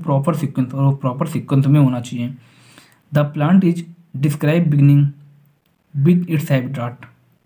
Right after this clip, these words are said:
जो plant होता है वो describe होता है उसके habitat से, है ना। कहाँ पे वो पाया जा रहा है, हैबिटेट का मतलब कहाँ पे वो पाया जा रहा है, वास स्थान जिसको बोलते हैं, हैबिटेट को बोलते हैं वास स्थान, कहाँ पे वो पाया जा रहा है।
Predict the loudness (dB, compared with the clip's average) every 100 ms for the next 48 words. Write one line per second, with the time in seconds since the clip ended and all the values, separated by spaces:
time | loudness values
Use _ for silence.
0 | _ _ _ _ -4 0 2 2 0 -2
1 | -2 -2 -4 -10 0 2 2 0 0 0
2 | 0 0 0 0 0 -2 -2 0 0 0
3 | -2 2 0 0 -4 -14 _ _ 0 2
4 | 2 2 2 0 2 2 -2 -4 -6 -2
5 | -2 0 0 0 0 0 2 2 0 0
6 | -2 -2 -4 -4 -2 0 0 -2 -2 0
7 | -2 -6 -10 -8 -8 -8 -6 -6 -6 -8
8 | -2 2 2 2 -2 -4 -6 -6 -4 -2
9 | -2 -4 -6 -6 -8